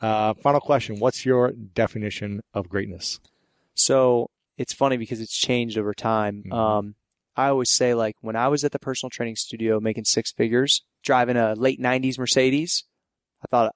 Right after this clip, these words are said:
Speaker 2: uh, to me, that was, like, success. And I knew that I was like, if I would have stopped there,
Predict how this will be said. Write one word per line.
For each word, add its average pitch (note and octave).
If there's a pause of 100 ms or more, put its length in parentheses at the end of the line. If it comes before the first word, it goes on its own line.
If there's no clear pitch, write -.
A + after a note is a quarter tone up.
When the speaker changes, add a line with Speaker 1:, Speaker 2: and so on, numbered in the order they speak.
Speaker 2:
uh, -
to -
me, B2 (360)
that B2
was, A#2
like, A#2
success. - (520)
And A#2 (680)
I B2
knew B2+
that A#2
I A2+
was A2+
like, G#2+
if A#2+
I B2+
would C#3
have B2+
stopped -
there, A#2